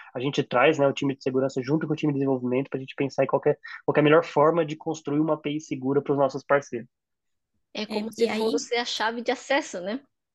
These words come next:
Speaker 3: Exatamente, Clara, exatamente. Até ia fazer che-, chegar ali, porque,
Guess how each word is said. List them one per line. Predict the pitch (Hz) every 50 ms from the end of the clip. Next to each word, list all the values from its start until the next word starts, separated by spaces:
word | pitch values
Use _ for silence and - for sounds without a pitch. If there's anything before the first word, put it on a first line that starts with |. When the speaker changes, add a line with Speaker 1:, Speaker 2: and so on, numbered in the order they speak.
| _ _ -
Speaker 3:
Exatamente, | 240 240 240 240 214 202 226 247 262 - - 359 330 262 226 208 196 196 - - -
Clara, | - 226 208 202 196 202 202 - -
exatamente. | - 220 220 208 220 226 240 233 277 269 262 226 226 226 247
Até | 233 247 262 247
ia | 294 349 349
fazer | - 330 302 277 285 277 277 277
che-, | - - 294 277 277 -
chegar | - - - 254 240 233 233 254
ali, | 302 277 233 226 220 226
porque, | - 226 233 233 - 226 - -